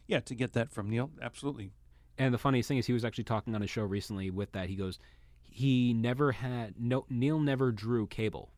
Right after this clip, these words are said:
Speaker 1: Mm-hmm.
Speaker 2: So he got a Cable, uh, illustration from, uh, Neil about a year or so ago. And he's planning on inking it in the very near future. So Liefeld will be inking on, uh,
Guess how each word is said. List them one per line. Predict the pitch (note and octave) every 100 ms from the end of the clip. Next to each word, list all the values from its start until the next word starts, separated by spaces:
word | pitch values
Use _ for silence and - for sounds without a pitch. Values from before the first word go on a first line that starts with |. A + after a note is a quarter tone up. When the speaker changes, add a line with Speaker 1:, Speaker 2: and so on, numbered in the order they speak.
| - - - - - - - - B2
Speaker 1:
Mm-hmm. | G#2+ A#2
Speaker 2:
So | - B2
he | A2+
got | B2 A#2 A2
a | A2
Cable, | - B2+ G#2 G2 F#2+ -
uh, | G2+ F#2+
illustration | G#2 F#2+ - G2 F#2 G2
from, | F#2 G2+ F#2+ F#2+ - -
uh, | G2+ G2 F#2
Neil | F#2+ G2 F2 F2+ -
about | G2 G2 G2
a |
year | F#2+ G2+
or | F2+
so | - F2+
ago. | E2 D2+ - - - - - - - - - - - -
And | A#2 G#2
he's | G#2
planning | - A2 G2
on | G2
inking | G#2+ G2+ F#2+
it | F2+
in | F#2+
the |
very | F2+ F#2
near | F2+ F2+
future. | - E2+ -
So | E2+ G2 F#2
Liefeld | F#2+ F#2 G2+ F#2+
will | F#2
be | F#2+ F#2
inking | F2+ G2 F#2 E2+ - - - - - -
on, | G2 F#2 F#2
uh, | F#2 F2 D#2 D#2